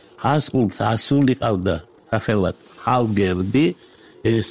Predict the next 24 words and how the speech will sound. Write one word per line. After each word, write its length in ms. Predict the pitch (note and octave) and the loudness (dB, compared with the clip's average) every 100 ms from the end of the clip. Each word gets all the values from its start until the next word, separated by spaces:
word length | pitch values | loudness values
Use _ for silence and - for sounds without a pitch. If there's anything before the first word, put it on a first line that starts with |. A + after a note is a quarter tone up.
| - | -4
ძალიან 540 | F#2+ A2 G#2+ G#2+ G2+ | -2 2 2 2 2
მნიშვნელოვანი 960 | F#2+ G2+ F#2+ - F#2+ G2 F#2 F2+ F2+ F2 - - - - | 4 2 0 0 0 2 2 2 2 2 -2 -14 -20 -10
ინფორმაცია, 920 | F#2+ F#2+ G2 G2+ G2+ A#2 A2+ - C#3 E3 D#3+ - - | 0 2 2 2 2 0 -2 0 2 2 0 -4 -6
ასულის 560 | F#2+ F2+ - G2 A#2 | -4 -2 2 2 2
სახელი, 500 | - A#2+ - B2+ D3 C#3 | 0 -6 -2 0 2 2
დიდ 260 | - A#2 | 2 2
როლს 340 | G#2+ A2 A#2 - | 2 2 0 -2
ასრულებს 580 | A2 G#2 - G#2 G2 - | -2 -2 0 2 2 0
ამ 160 | F#2 F#2+ | 0 2
ნაწარმოებში 760 | F#2+ - G2+ G#2 G2+ G#2 - | 2 0 0 2 2 0 -2
ჰალგერდი, 560 | G#2 G2 G#2 G#2 - E3+ F3 - - - - - | -2 -2 0 -2 0 -2 -2 -8 -20 -20 -20 -14
რომელიც 440 | - C3+ D#3+ C3+ G2 | -2 2 4 2 0
სხვა 220 | - D3 | -2 -2
გოგონებთან 680 | D3+ C#3 B2 B2 A#2 - A#2 | 0 0 2 2 0 0 0
ერთად 300 | A2 G2+ D3+ - | 0 0 -2 -2
იქვე, 520 | A#2+ A#2+ - E2+ E2 D2 - - - - | 0 -2 -2 -4 -2 -2 -6 -20 -20 -2
იატაკზე 760 | A2+ B2 A#2 - G2 F#2 - E2 | 0 2 2 0 -2 -2 -2 -4
თამაშობდა 760 | - A2 A2+ B2 - C#3+ C#3+ F3 | -2 0 2 2 0 0 2 0
და 140 | F#3+ F3+ | 2 2
მამამ 500 | C3 B2+ D3 B2 F#2 | 2 2 2 2 0
დაუძახა 800 | - A#2 D#3+ D#3+ B2+ A2+ - A2 F#2 | 0 0 2 0 0 0 -2 -4 -4
ბავშვს, 500 | G2 C3+ C3+ F2 - - - | 0 0 0 -2 -8 -14 -6
ბავშვი 480 | A2+ A#2+ B2 - | 0 0 0 0
მოვიდა 540 | G2 G#2 B2 B2+ G#2+ | 2 2 4 2 2